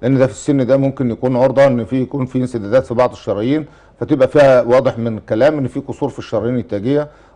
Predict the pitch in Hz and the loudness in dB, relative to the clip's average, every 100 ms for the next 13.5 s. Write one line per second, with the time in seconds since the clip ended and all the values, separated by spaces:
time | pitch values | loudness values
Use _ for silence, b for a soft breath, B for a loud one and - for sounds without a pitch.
0 | - 131 143 143 135 131 120 107 - 123 | -4 0 2 2 -2 -2 0 -2 0 -2
1 | 104 117 117 - 110 107 110 123 123 110 | 0 2 2 2 2 2 2 0 0 -4
2 | 113 120 92 98 107 90 98 - b b | -6 -6 -4 -2 -4 -6 -16 -20 b b
3 | b b - 139 143 147 147 139 143 139 | b b 2 4 4 4 4 2 2 2
4 | 120 - - 143 180 - 113 - - 135 | 0 -2 2 4 2 0 -2 0 2 2
5 | 117 110 98 143 170 143 101 117 117 127 | 2 0 0 2 2 2 0 0 2 2
6 | 123 120 117 120 135 139 175 180 B B | 2 -2 -2 0 0 2 0 0 B B
7 | - 127 117 143 135 139 131 117 117 131 | 0 2 4 2 2 -2 -2 0 0 0
8 | 117 95 92 131 147 131 131 120 98 95 | -2 -4 0 2 2 2 -2 -6 -6 -4
9 | 117 131 123 87 98 139 170 170 B B | -2 -2 -4 -2 0 2 2 -2 B B
10 | B - 135 127 143 143 - 147 123 104 | B -2 0 0 0 0 2 0 0 -4
11 | 107 - 123 110 104 120 110 87 - 113 | -6 -2 -2 0 -4 -4 -6 -6 -8 -6
12 | 120 113 92 113 104 107 90 92 - 98 | -6 -6 -6 -6 -6 -8 -8 -10 -14 -6
13 | 98 139 131 127 | 0 2 2 0